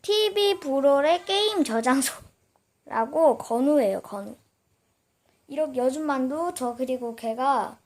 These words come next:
이렇게 유튜브를 하는데 제가 제일 선배예요, 구독자 중에서. 제가 한, 제가 한 여기서 한 삼, 칠, 삼 년? <laughs> 이 년 정도 했잖아요. 얘네들은 한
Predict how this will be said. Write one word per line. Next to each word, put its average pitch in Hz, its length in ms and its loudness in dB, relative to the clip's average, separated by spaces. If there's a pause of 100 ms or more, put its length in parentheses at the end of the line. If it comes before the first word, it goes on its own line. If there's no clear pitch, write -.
(840)
이렇게 262 280 -10
유튜브를 262 440 -8
하는데 262 340 -6
제가 262 280 0
제일 240 180 -2
선배예요, 247 420 -2
구독자 - 380 -18
중에서. - 400 -14 (1500)
제가 285 200 2
한, 285 540 2
제가 262 260 -4
한 277 200 4
여기서 240 280 0
한 254 460 -4 (220)
삼, - 420 -16 (200)
칠, - 340 -8
삼 - 220 -8 (100)
년? 494 120 -6 (180)
<laughs> - 200 -18
이 254 140 2
년 302 140 6 (580)
정도 240 260 -4
했잖아요. 233 440 0 (1160)
얘네들은 320 580 4
한 254 220 -2